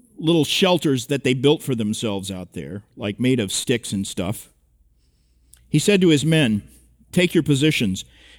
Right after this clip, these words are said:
And they took their positions against the city. I told you these guys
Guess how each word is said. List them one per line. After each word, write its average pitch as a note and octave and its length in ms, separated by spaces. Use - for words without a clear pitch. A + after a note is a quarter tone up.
And D3+ 120
they C#3 100
took - 200
their D3+ 120
positions C3+ 500
against A2+ 360
the A2 80
city. A2+ 280
I C3+ 40
told A3+ 240
you A3 80
these F3 200
guys D#3+ 340